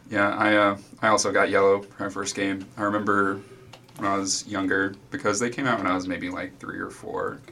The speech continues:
It was nineteen ninety-four. Um, I was constantly harassing my brother to get him to let me play his games, and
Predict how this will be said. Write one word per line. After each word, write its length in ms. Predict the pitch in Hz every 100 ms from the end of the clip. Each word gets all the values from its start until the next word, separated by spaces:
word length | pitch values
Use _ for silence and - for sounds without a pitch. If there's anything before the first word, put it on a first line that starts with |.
| - -
It 60 |
was 140 | - -
nineteen 340 | 101 95 95
ninety-four. 480 | 92 92 90 90 87 - - - - - -
Um, 540 | 95 95 92 92 92 - - _ _ _ _ _ - _ _ -
I 120 | - 101
was 320 | 98 95 - -
constantly 420 | 98 95 95 92
harassing 400 | 95 92 92 95
my 100 | 92
brother 320 | 90 92 95
to 80 | 95
get 180 | 92 98
him 200 | 101 98
to 120 | -
let 220 | 98 90
me 140 | 98
play 400 | 98 - 95 104
his 200 | 107 113
games, 520 | 110 98 - - - -
and 460 | 107 101 104 107 -